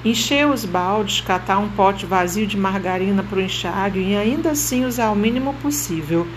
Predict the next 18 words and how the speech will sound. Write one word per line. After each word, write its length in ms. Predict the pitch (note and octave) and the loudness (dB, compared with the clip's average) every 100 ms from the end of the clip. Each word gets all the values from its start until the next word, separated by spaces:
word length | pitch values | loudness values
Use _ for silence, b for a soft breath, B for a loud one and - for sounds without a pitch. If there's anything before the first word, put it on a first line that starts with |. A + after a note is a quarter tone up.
| B B B B | B B B B
Que 100 | - | -2
nem 160 | D4+ E4 | 2 2
no 100 | F#4 | 0
cafundó 560 | F#4 D#4 D4+ F4 C#4+ A3 | 0 0 0 -2 0 2
de 140 | G3+ | 2
antigamente, 760 | G#3 - G3+ G3+ F#3+ G3+ A3+ - | 0 -2 0 0 2 2 0 -2
onde 200 | F3+ E3+ | -4 -4
os 100 | F3 | -2
velhos 340 | F#3+ F#3 F#3 | 0 0 0
eram 220 | F#3 F3+ F3 | -2 -2 -2
novos, 540 | E3+ E3+ F#3 F#3+ D#3 | 0 0 -2 -4 -4
banheiro 420 | D3+ F3 F3+ F3 | 0 2 2 2
não 160 | F3 F3+ | 0 -2
existia, 640 | E3+ D#3+ - - F#3+ F#3+ | -2 -4 -6 -4 0 0
energia 380 | F#3 F3+ F3+ F#3+ | 2 0 2 2
elétrica 480 | G3 G#3+ G#3+ - B3 | 2 2 -2 -4 -2
muito 320 | A#3 E4 F#4+ | -2 0 0
menos. 640 | D4+ G#3+ G3+ F3 E3+ - | 2 2 0 -2 -4 -6